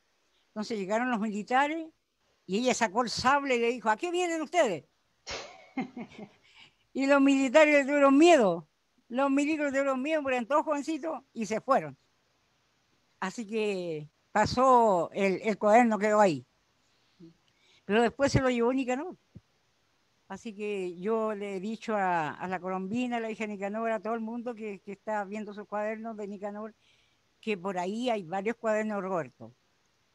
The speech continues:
Pero son tantos que esperamos encontrarlo, encontrar la, la original del golpe. Bueno, cuando ya se dio por perdido este cuaderno,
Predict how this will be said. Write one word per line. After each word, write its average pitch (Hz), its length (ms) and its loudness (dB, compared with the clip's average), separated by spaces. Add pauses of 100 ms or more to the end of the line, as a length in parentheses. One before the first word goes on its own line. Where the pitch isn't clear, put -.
(460)
Pero 185 380 -6
son 180 280 -10
tantos - 460 -8
que 202 540 -6
esperamos 220 560 -4
encontrarlo, 208 640 -10 (560)
encontrar 202 500 -4
la, 180 380 -2 (380)
la 170 500 0
original 226 680 -2 (920)
del 196 240 -10
golpe. 147 480 -8 (1300)
Bueno, 240 320 -6
cuando 220 260 -4
ya 233 200 -2
se 269 160 -4
dio 254 240 -4
por 240 160 -4
perdido 214 480 -8
este 285 200 -8
cuaderno, 277 680 -6